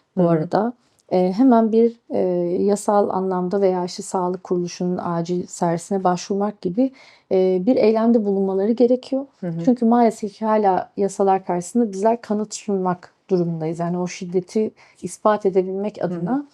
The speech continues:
Speaker 1: hani orada kadının veya işte şiddete maruz kalan erkeğin,
Speaker 2: Erkek de olabilir,
Speaker 1: eee,
Speaker 2: evet.
Speaker 1: e, e, es-, beyanı esastır gibi bir, eee,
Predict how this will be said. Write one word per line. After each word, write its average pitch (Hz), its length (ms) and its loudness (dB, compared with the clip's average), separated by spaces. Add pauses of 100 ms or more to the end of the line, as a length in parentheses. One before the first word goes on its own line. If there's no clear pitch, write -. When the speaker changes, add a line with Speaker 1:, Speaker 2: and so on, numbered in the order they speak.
(240)
Speaker 1:
hani 196 120 0
orada 196 240 2
kadının 202 460 0
veya 196 220 4
işte 175 260 -2
şiddete 175 380 -8
maruz 185 220 0
kalan 185 180 -6
erkeğin, 170 420 -4
Speaker 2:
Erkek 156 340 -10
de 151 40 -10
olabilir, 143 220 -2
Speaker 1:
eee, 180 480 2 (800)
Speaker 2:
evet. - 160 6
Speaker 1:
e, 214 60 4
e, - 140 2
es-, 175 300 -4
beyanı 190 380 4
esastır 214 580 0
gibi 190 280 -4
bir, 190 220 2 (320)
eee, 180 340 0